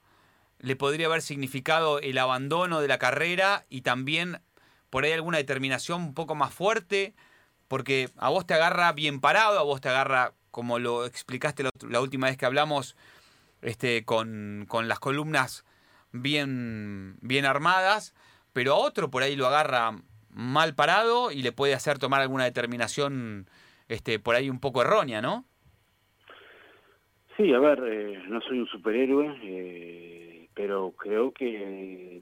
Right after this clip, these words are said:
Speaker 2: si lo, si lo hubiese, hubiese pasado a un chico, eh, con menos trayectoria, con un nombre en el fútbol, con un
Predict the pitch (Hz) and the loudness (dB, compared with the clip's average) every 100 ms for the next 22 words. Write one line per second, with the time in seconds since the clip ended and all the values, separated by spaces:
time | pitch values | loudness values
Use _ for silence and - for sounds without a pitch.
0 | - 98 98 101 110 - - 92 90 104 | -16 -12 -10 -8 -10 -12 -18 -20 -18 -18
1 | - 104 92 98 101 101 - 101 95 - | -16 -16 -14 -18 -12 -12 -10 -16 -16 -16
2 | 113 - 90 _ _ _ _ _ _ _ | -16 -16 -20 _ _ _ _ _ _ _
3 | _ 101 95 90 90 90 87 87 85 82 | _ -14 -14 -14 -14 -14 -16 -18 -20 -20
4 | 82 82 98 117 - 101 - 101 - 139 | -20 -16 -10 -8 -6 -6 -6 -10 -6 -6
5 | 127 - 98 104 104 107 101 95 95 - | -6 -10 -10 -8 -6 -8 -10 -14 -16 -10
6 | 123 110 107 101 95 - 95 98 143 202 | -8 -8 -8 -10 -10 -16 -16 -16 -20 -20